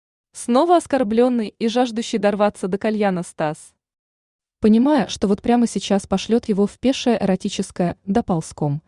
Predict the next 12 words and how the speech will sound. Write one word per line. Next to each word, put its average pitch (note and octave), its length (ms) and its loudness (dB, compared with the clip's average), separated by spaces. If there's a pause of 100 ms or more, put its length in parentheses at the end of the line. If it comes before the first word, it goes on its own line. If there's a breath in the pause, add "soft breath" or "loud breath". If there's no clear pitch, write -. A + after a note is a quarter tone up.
(280)
да G#3 160 2
чтоб G3 220 -2
при A3 160 0
этом A3+ 180 2
его F#3+ 220 2
макаки G3 480 0
в F3 60 0
задницу A3 520 0
имели, E3 420 0 (320)
Аля C4 160 2
схватила F3 480 -2
мобильник. D3+ 680 -4